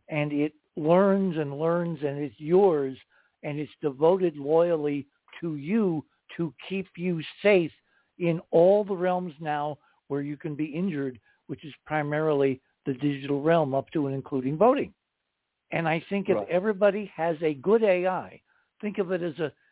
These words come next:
Speaker 1: <clears throat> hyperdimensional guardian angel, then we don't have to depend solely, you know, the old nasa mantra, "No single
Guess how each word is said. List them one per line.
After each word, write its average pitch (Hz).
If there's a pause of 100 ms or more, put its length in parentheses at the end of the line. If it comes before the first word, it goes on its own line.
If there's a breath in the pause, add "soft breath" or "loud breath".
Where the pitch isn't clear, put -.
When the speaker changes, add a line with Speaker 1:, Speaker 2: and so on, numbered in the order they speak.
(240)
Speaker 1:
<clears throat> 208 (160)
hyperdimensional 165
guardian 151
angel, 156 (800)
then 180
we 185
don't 190
have 180
to 180
depend 202 (160)
solely, 190 (600)
you 175
know, 139
the 131
old 147
nasa 151 (280)
mantra, 135
"No 131
single 143